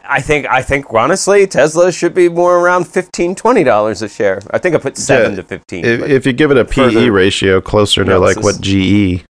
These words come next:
Speaker 2: or some of the other auto trade or auto companies trade at, yeah, it definitely.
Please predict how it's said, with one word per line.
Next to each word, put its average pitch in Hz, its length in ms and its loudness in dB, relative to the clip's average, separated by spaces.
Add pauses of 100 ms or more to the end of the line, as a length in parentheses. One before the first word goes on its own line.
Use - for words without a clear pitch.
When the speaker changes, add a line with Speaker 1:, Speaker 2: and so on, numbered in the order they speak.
Speaker 2:
or 87 240 0
some 92 220 -4
of 87 60 -4
the - 100 -2
other 90 420 2 (160)
auto 90 280 2
trade 87 360 -2
or 90 240 0
auto 90 340 0 (440)
companies 87 420 -4
trade 87 280 0
at, 87 260 0
yeah, 110 260 2
it 101 280 2
definitely. 92 460 0